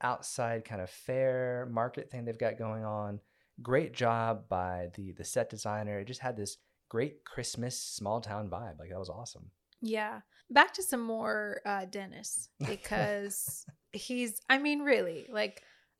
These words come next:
Speaker 2: I, this movie had so many good parts about it, and, but, and I even read, and I think it was Katie Sackhoff, uh, made a post, uh, on her Instagram when they were making the movie, and she said that,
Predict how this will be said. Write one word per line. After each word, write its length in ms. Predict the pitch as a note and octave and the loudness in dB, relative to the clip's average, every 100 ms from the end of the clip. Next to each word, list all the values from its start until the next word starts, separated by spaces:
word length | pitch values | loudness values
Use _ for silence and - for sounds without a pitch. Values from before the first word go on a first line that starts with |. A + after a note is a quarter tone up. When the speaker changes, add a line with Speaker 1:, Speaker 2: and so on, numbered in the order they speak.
| _ | _
Speaker 2:
I, 180 | B3 B3 - _ _ - | 6 6 4 _ _ -4
this 200 | C4+ D#4 | 0 2
movie 240 | F#4 F4+ E4 | 4 4 4
had 160 | C#4 | 2
so 160 | - B3 | 4 2
many 220 | B3+ A3+ | 2 0
good 240 | G#3 G#3+ | 0 0
parts 340 | - G3 F3+ - | 2 2 2 -2
about 300 | G3 F#3+ F#3 | 0 2 2
it, 260 | F3+ E3+ - | 0 -2 -6
and, 540 | G3 G3 G3 F#3+ F#3 F3+ - | -6 -4 -4 -6 -8 -12 -6
but, 300 | F#3+ G3 F3+ | 2 4 4
and 140 | A3+ | 4
I 120 | B3+ D4 | 6 4
even 240 | A#3+ G#3 | 2 0
read, 260 | G3 G3 G3 | 4 4 4
and 320 | - F#3+ F3+ - | 0 -6 -8 -8
I 40 | |
think 180 | G3 A#3 | -6 -4
it 40 | A3 | -2
was 120 | F#3 | -4
Katie 260 | - G#3 G3+ | -4 -6 -4
Sackhoff, 500 | - F#3+ F#3 F#3 F#3+ - _ | -4 -4 -4 -6 -8 -14 _
uh, 180 | G#3 F#3+ F#3 | -4 -2 -2
made 160 | G3 | -4
a 40 | F#3 | -6
post, 600 | - G3+ F#3 - - - - G3+ - | -2 -2 -2 -4 -6 -8 -16 -16 -8
uh, 240 | G#3+ F#3+ G#3+ | -4 -2 -2
on 120 | G3+ | -6
her 140 | G3 - | -6 -6
Instagram 800 | G3 G3 - - F#3+ G3 G#3 - | -6 -4 -6 -6 -8 -8 -10 -12
when 140 | G3+ G3 | -10 -6
they 100 | G3 | -6
were 60 | |
making 300 | F#3+ G3 G#3+ | -8 -10 -10
the 60 | G3+ | -10
movie, 340 | G3 G3 F#3+ | -10 -8 -8
and 120 | G#3 G3+ | -8 -6
she 320 | - A3 G#3 | -6 -6 -6
said 400 | G#3 G3+ F#3+ F#3 | -4 -2 -2 -2
that, 300 | G3 F3+ F3+ | 0 0 0